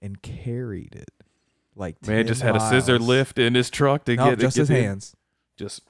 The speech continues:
Speaker 1: And
Speaker 2: oh, just
Speaker 1: carried,
Speaker 2: curled that shit out of his engine.
Speaker 1: carried the
Speaker 2: Bolt.
Speaker 1: engine ten miles, rebuilt it, carried it back, and put it back in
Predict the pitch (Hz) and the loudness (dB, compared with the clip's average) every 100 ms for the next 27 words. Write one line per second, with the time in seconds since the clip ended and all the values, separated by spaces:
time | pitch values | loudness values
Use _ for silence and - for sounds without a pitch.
0 | _ 120 117 123 - - 143 147 156 120 | _ -6 -6 -6 -2 2 4 4 4 2
1 | 107 160 156 151 139 139 - 147 143 147 | 4 6 6 4 0 0 0 2 4 4
2 | 147 139 139 143 143 131 143 165 175 165 | 2 2 2 0 2 2 2 2 -2 -2
3 | 151 139 143 117 110 110 123 117 131 139 | -2 0 -2 -2 -4 -4 -8 -8 -8 -8
4 | 131 117 90 98 98 101 117 139 143 143 | -8 -6 -6 -8 -8 -8 -8 -8 -4 -4
5 | 131 - 85 - - - 110 123 127 127 | -4 -6 -10 -10 -16 -10 -6 -4 -4 -6
6 | - 110 104 95 - - 101 95 92 92 | -6 -6 -6 -6 -12 -10 -10 -8 -8 -10
7 | 92 90 | -10 -12